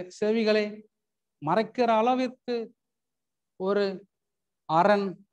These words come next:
எழும்புகின்றது. மக்களுடைய பாவங்கள் அதிகமாக அதிகமாக தேவனுக்கும் தேசத்து குடிகளுக்கும் இடையில் இருக்கின்ற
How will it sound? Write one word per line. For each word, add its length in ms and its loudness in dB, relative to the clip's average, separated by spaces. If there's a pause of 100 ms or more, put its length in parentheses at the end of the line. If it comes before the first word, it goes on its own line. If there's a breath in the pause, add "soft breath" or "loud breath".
(880)
எழும்புகின்றது. 760 -2 (800)
மக்களுடைய 540 2 (120)
பாவங்கள் 580 4 (640)
அதிகமாக 580 -2
அதிகமாக 540 -4 (800)
தேவனுக்கும் 800 0 (840)
தேசத்து 420 -2
குடிகளுக்கும் 640 -2 (600)
இடையில் 360 2
இருக்கின்ற 380 -4